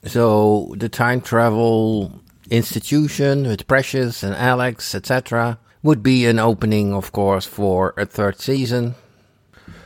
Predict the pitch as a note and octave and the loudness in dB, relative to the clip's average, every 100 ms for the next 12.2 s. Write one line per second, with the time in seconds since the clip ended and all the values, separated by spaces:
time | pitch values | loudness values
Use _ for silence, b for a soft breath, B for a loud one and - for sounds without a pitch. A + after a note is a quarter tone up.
0 | B C3+ C#3 C3 A#2+ B2 - A#2+ G#2+ - | B 2 4 4 4 2 0 -2 -4 0
1 | C3 B2+ G#2+ A2 - G3+ D3 C#3+ G2+ - | 0 0 0 -4 -2 -2 0 -2 -6 -4
2 | B2+ C3+ B2+ C3 A#2 G#2+ A2+ A2 A2 G#2 | 2 4 4 2 -2 -2 0 2 0 -2
3 | A#2+ - A#2+ A2 A#2 A2+ - G2+ - G#2+ | -4 -4 -6 -4 -2 -2 -2 -8 -2 0
4 | G#2 G#2 G2+ - G#2 G2+ - - F2 - | 2 0 -2 -4 -4 -6 -6 -8 -8 -6
5 | - A2+ G2+ G#2 G2 C3 C3+ A#2+ A2 B2 | 0 0 2 -2 0 0 0 -2 0 2
6 | C3+ C3 - B B B B B A#2 B2 | 4 2 -2 B B B B B 2 2
7 | A#2+ G#2 - - - C3+ C3 A#2+ G2+ G2+ | 2 -4 -12 -8 0 2 2 0 -2 2
8 | B2 B2 A#2+ A#2 - B2 B2+ A#2+ B2+ A#2+ | 4 4 4 0 -4 0 0 0 -2 0
9 | A2+ A#2+ A2+ G#2+ - - - - - A#2 | -2 -2 -2 -4 -10 -16 -16 -14 -6 -2
10 | B2 G#2+ A2 A#2 A#2 G#2 A#2 G#2 - A2 | 0 0 2 2 2 0 -4 -4 -2 2
11 | A#2 A2+ A2 G#2+ - A2 - C#3 - C3 | 4 4 2 0 -4 -8 -4 -6 0 0
12 | A#2+ | 0